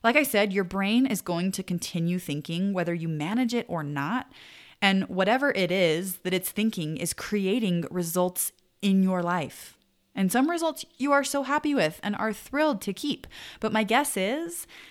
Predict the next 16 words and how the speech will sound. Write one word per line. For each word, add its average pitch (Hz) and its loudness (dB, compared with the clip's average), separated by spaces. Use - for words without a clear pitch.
that 226 2
there 233 0
are 220 6
a 220 6
lot 196 -2
of 262 0
results 226 0
in 220 0
your 196 0
life 170 -4
that 202 -2
you 196 -2
wish 202 0
you 262 0
could - -2
change. - -2